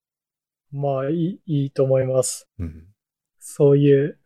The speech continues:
Speaker 1: そういうのがなんか新しい何かを生み出すかもしれないんで。
Speaker 2: かもしれないよ。まあ、一生に一度しかないだろうからね、こんなコンディションでやるのは。
Speaker 1: そうっすね。学生クリケットっていう、まあ、なんか、
Speaker 2: うん。
Speaker 1: その年しかない、
Speaker 2: うん。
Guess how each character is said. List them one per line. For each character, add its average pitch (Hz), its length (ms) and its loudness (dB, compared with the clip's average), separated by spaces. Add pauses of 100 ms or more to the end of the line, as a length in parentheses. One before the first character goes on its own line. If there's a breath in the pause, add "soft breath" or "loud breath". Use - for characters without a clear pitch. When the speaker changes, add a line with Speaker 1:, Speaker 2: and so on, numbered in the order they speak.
(120)
Speaker 1:
そ 147 340 -14
う 156 60 -10
い 165 160 4
う 156 40 8
の 135 120 2
が 127 120 -2
な 135 120 0
ん 131 40 -4
か 139 140 -4
新 156 220 6
し 175 200 4
い 143 40 4
何 156 180 4
か 147 100 4
を 135 60 6
生 139 80 4
み 156 80 4
出 151 100 4
す - 100 2
か 139 100 0
も 127 100 -4
し - 160 -2
れ 135 60 -4
な 131 120 -6
い 123 40 -8
ん 123 120 -10
で。 127 140 -10
Speaker 2:
か - 160 -6
も 76 100 -4
し - 160 -6
れ 76 80 0
な 76 160 -4
い 76 80 -2
よ。 80 100 -10
ま 80 100 -2
あ、 - 40 -2
一 85 80 2
生 220 240 4
に 185 80 4
一 180 160 0
度 220 40 4
し - 100 0
か 98 80 2
な 101 100 4
い 110 60 4
だ 95 60 4
ろ 87 80 2
う - 20 -12
か 82 100 0
ら 73 100 0
ね、 80 140 -2
こ 90 140 -2
ん 87 60 0
な 85 100 0
コ 90 120 0
ン 87 40 2
デ 82 60 0
ィ - 40 -4
シ - 80 -2
ョ - 20 0
ン 80 40 0
で 80 140 2
や 80 120 2
る 78 80 0
の 76 100 -4
は。 - 220 -8 (800 soft breath)
Speaker 1:
そ - 240 4
う - 20 8
っ 160 40 6
す - 180 0
ね。 156 240 8
学 160 300 4
生 220 240 6
ク 220 140 2
リ 208 100 4
ケ 240 120 6
ッ 226 120 2
ト 202 140 4
っ 180 80 -2
て - 180 2
い 165 320 10
う、 160 60 6
ま 160 120 4
あ、 - 20 4
な 160 120 4
ん 151 60 -2
か、 151 400 2
Speaker 2:
う 110 60 -2
ん。 - 20 2
Speaker 1:
そ 92 100 2
の 175 100 8
年 196 680 6
し - 140 -2
か 160 140 6
な 160 180 8
い、 139 240 0 (140)
Speaker 2:
う 87 60 -8
ん。 80 200 -14